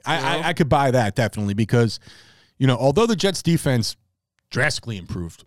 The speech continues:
Speaker 1: you know,
Speaker 2: Yeah.
Speaker 1: drastically, uh,
Speaker 2: You can't
Speaker 1: there's
Speaker 2: have
Speaker 1: still
Speaker 2: enough pass rushers.
Speaker 1: a-, and we don't have that killer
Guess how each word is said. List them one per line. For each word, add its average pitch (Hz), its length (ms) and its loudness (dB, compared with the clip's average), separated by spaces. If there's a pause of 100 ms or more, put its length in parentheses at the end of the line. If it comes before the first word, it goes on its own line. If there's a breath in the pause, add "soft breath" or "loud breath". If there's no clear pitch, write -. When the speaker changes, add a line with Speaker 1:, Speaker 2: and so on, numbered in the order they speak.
(100)
Speaker 1:
you 104 120 -2
know, 98 80 0
Speaker 2:
Yeah. 92 60 -6
Speaker 1:
drastically, 127 520 -2 (340 loud breath)
uh, 107 380 0
Speaker 2:
You - 40 -10
can't 190 120 2
Speaker 1:
there's - 100 4
Speaker 2:
have 143 60 -2
Speaker 1:
still 190 160 2
Speaker 2:
enough 190 160 0
pass 104 340 -8
rushers. 104 460 -12
Speaker 1:
a-, - 200 -6
and 156 100 2
we 175 80 6
don't 190 140 2
have 156 180 0
that 127 300 -2
killer 127 680 2